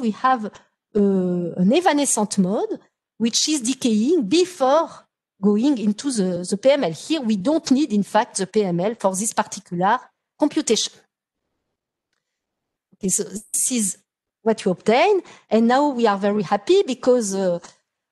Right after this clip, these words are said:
uh, what we observe is that you remember that, uh, before introducing the complex scaling with a naive simulation, we have observed that there was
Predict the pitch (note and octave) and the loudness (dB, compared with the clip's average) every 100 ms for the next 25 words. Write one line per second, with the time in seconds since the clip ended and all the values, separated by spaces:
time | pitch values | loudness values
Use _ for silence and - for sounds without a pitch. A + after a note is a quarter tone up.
0 | _ _ - G#3 F#3+ F3+ E3+ G#2+ A2+ F#3 | _ _ -2 0 0 -2 -4 -6 -6 0
1 | C4+ - G#3 - - D4 F#4+ D#4+ A#3+ G#3+ | -2 0 -2 0 0 2 2 0 -2 0
2 | A#3+ A3+ A3+ - _ _ _ _ G#3 A3+ | 2 0 -2 -8 _ _ _ _ 0 2
3 | A#3 C#4 B3 C#4 C4 G#3 G3+ G3 - G3 | 2 2 2 2 2 0 -2 -2 0 0
4 | F#3+ F3+ F#3 C4+ D#4 - D#4+ C#4+ A3 - | 0 -2 0 0 0 0 0 2 -2 -2
5 | A3+ C4 - C#4+ G3+ G3 G#3+ A#3 A#3+ - | -2 -2 0 0 0 0 0 0 -2 -2
6 | A#3 C4+ G4+ D#4+ A3+ G#3 G3+ A#3 D4 D#4 | 0 2 2 2 0 0 2 2 2 2
7 | D#4+ - B3 A3+ G3 G3 - B3+ G4 A4+ | 0 -2 0 0 0 0 0 2 2 2
8 | G3 - _ _ _ _ _ _ G#3+ A#3 | -2 -6 _ _ _ _ _ _ -4 -2
9 | - C#4 C#4 - - C#4+ B3 G#3+ F#3+ G#3+ | 0 0 0 -2 0 0 0 -2 -2 -2
10 | G#3+ G3 - F#3 A3 B3 A3+ | -2 -2 -10 -4 0 2 0